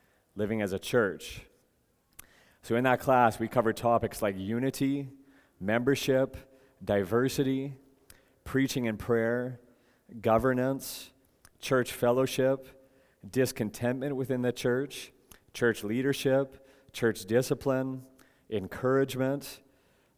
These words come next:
serving and giving, corporate worship, and evangelism. Those were the thirteen classes that we covered in living as a church. So in that class, just by way of just a bit of a recap, we saw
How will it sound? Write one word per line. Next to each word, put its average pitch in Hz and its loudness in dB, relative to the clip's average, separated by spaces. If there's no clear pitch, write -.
serving 135 2
and 110 -2
giving, 135 2
corporate 131 2
worship, 117 2
and 107 -4
evangelism. 104 -2
Those 110 -6
were 127 -2
the 110 0
thirteen 120 -4
classes 110 -4
that 101 -4
we 98 -10
covered 95 -4
in 107 -4
living 98 -4
as 95 -4
a 90 -4
church. - -2
So - -2
in 131 2
that 127 2
class, 127 6
just 127 -4
by 131 6
way 117 4
of 107 0
just - -8
a 117 -4
bit 117 -2
of 104 -2
a 101 0
recap, 110 -4
we 120 -4
saw 113 2